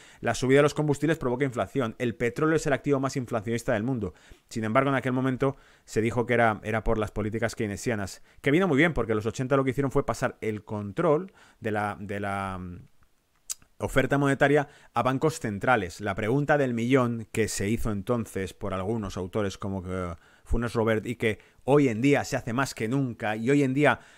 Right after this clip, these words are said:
los criptoguerreros, los criptosoldados son los que, eh, se están dando cuenta de esto, aunque ni siquiera sean conscientes de ello, es: los bancos centrales están ahí para proteger el interés, em, del público o están ahí para proteger el interés de la banca privada.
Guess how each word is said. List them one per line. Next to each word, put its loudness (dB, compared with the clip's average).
los -2
criptoguerreros, 4
los -4
criptosoldados 2
son 0
los -2
que, 0
eh, -2
se -6
están 0
dando 2
cuenta 0
de 4
esto, 0
aunque -6
ni -4
siquiera -2
sean -6
conscientes -4
de -2
ello, -2
es: -2
los -2
bancos 6
centrales 2
están -2
ahí 2
para 0
proteger 0
el -2
interés, 0
em, -4
del -4
público 6
o 0
están -2
ahí 0
para 0
proteger -2
el 2
interés -2
de -4
la -2
banca -2
privada. -10